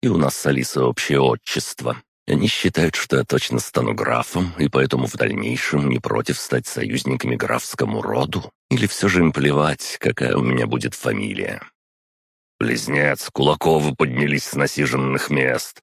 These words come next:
хмуро произнес Керн, косясь в сторону броневиков баронского рода. "Вижу", — спокойно ответил я. "Эх, хотел обогнуть стороной и зайти в проклятые земли с другого направления".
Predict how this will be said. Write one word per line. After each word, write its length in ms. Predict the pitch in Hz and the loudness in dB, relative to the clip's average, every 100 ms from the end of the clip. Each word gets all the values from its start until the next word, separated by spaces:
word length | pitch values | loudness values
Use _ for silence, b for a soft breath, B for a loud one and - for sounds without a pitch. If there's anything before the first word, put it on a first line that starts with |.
| - | -8
хмуро 380 | - 98 104 - | 0 2 2 2
произнес 500 | 78 73 69 - - | 0 0 0 -2 -2
Керн, 440 | 65 65 60 60 - | 0 0 0 -6 -6
косясь 420 | 57 - - - | -6 -4 -6 -6
в 80 | - | -12
сторону 400 | - 71 76 71 | -2 0 2 2
броневиков 720 | 69 65 62 60 - 65 62 | 0 0 0 -2 0 0 0
баронского 720 | - - 58 - - - 57 | -4 -2 -2 -4 -4 -2 -2
рода. 400 | - 50 - - - _ _ _ _ - | -2 -4 -6 -10 -14 _ _ _ _ -8
"Вижу", — 580 | 57 58 57 55 55 - - | -4 -2 -2 -2 -4 -6 -10
спокойно 600 | - 58 58 - - 104 | -8 -6 -2 0 0 -4
ответил 440 | - - - - - | -6 -8 -8 -10 -10
я. 240 | - - _ _ _ - | -12 -14 _ _ _ 0
"Эх, 320 | 65 57 - | 0 0 -4
хотел 560 | - - - - - | -4 -2 -2 0 0
обогнуть 400 | 65 62 - - | 2 2 0 -4
стороной 600 | - - 58 60 78 85 - | -4 -4 -2 0 2 2 -2
и 80 | 60 | -4
зайти 380 | 58 60 - 78 | -4 -4 -4 -4
в 100 | - | 0
проклятые 540 | 76 - 69 - 64 | 0 0 -2 -2 -2
земли 360 | - 73 69 62 | 0 0 0 -2
с 120 | - | -2
другого 480 | 69 67 90 73 64 | -2 0 0 0 -4
направления". 800 | - - 57 53 - 50 - | -4 -2 -2 -4 -6 -8 -12